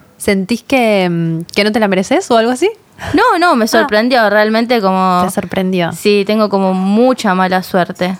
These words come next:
Speaker 2: No
Speaker 1: ¿En
Speaker 2: sé si es ma-
Speaker 1: serio?
Speaker 2: Sí, sí.
Speaker 1: ¿Qué es la mala suerte para vos?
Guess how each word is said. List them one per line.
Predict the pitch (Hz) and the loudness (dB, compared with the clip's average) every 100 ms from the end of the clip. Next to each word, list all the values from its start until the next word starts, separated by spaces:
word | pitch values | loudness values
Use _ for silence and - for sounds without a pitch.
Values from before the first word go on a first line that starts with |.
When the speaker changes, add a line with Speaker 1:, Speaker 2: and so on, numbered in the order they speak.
| - | -6
Speaker 2:
No | 202 | -4
Speaker 1:
¿En | |
Speaker 2:
sé | 214 | -2
si | 196 | -2
es | 196 | -2
ma- | 190 | -2
Speaker 1:
serio? | 262 151 147 - _ | -2 -6 -10 -16 _
Speaker 2:
Sí, | - 214 196 | -4 0 0
sí. | 185 202 185 196 - - - - - - | -2 -4 -4 -6 -10 -20 -20 -20 -20 -16
Speaker 1:
¿Qué | - | -4
es | 240 | 0
la | 185 | 0
mala | 160 156 | 0 -2
suerte | 160 - | -4 -6
para | 151 78 | -8 -8
vos? | - - | -10 -16